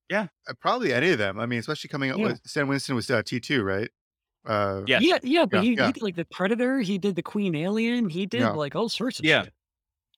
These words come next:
Speaker 2: Yeah, so he, yeah, he was coming up right then, yeah.
Speaker 1: Yeah, so maybe James Cameron, if he did episode one or episode two.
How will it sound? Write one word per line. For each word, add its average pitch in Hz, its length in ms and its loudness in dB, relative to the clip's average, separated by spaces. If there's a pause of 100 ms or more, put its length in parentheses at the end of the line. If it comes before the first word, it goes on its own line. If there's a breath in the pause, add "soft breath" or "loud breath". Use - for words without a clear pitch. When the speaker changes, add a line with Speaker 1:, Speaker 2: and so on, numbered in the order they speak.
(140)
Speaker 2:
Yeah, 135 80 -4
so 127 180 -6
he, 143 160 -8
yeah, 135 160 0
he 147 140 0
was 175 100 0
coming 170 220 0
up 127 100 -2
right 123 180 2
then, 117 280 -2
yeah. 104 240 -6 (340)
Speaker 1:
Yeah, 196 140 4
so 151 100 -8
maybe 185 220 2
James 175 280 2
Cameron, 175 360 2
if 120 80 0
he 151 160 -2
did 135 160 2
episode 120 360 0
one 127 280 2
or 160 160 6
episode 101 340 0
two. 95 240 2